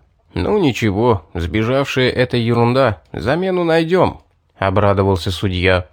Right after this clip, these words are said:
«А наш последний доброволец, смотрю, в бега не подался?» Углядел он меня.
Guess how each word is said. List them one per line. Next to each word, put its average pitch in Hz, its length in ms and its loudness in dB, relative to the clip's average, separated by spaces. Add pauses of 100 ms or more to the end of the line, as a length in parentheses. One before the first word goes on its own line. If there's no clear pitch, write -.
(260)
«А 92 140 -2
наш 143 300 -2
последний 139 540 0
доброволец, 120 800 0
смотрю, 101 440 -2
в 127 80 -2
бега 113 340 2
не 123 100 0
подался?» 110 720 0 (220)
Углядел 87 600 -2
он 117 240 2
меня. 120 420 0